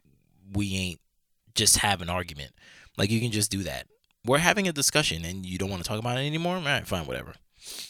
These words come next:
Um, and he's like, "Well, I can always go back home." And he did. <laughs> He, he, he went straight, he went straight home. Now, me, I think that would have been, that's a little too far, but I get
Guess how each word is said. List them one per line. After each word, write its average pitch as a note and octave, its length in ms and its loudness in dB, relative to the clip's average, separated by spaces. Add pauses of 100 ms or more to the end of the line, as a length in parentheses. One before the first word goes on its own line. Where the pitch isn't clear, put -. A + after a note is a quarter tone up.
(560)
Um, F#2+ 560 -2
and A2+ 120 -2
he's A2 80 2
like, G2 120 2
"Well, D#3+ 180 4 (120)
I C3 80 0
can D3 140 0
always D#3+ 180 6
go F#3 140 10
back F#3 200 6
home." G3 400 4 (720)
And G#2 840 -4 (280)
he A#2 180 0
did. G2+ 400 -4
<laughs> F3+ 300 10 (800)
He, C#3+ 200 2
he, C3 440 -4
he B2+ 160 -4
went G#2+ 220 -4
straight, C3 400 2 (160)
he A#2+ 140 0
went A#2 180 -2
straight A2+ 240 4
home. F2+ 220 0
Now, F#2 160 -4
me, F3+ 440 2
I A#2 60 -2
think A2 200 -4
that G2+ 140 4
would G2+ 120 0
have F#2 80 -2
been, F#2 240 0 (140)
that's A#2 220 2
a - 60 -2
little F2 260 -2
too - 220 -4
far, E3 380 2 (420)
but G2 160 0
I F2 200 2
get F2+ 340 2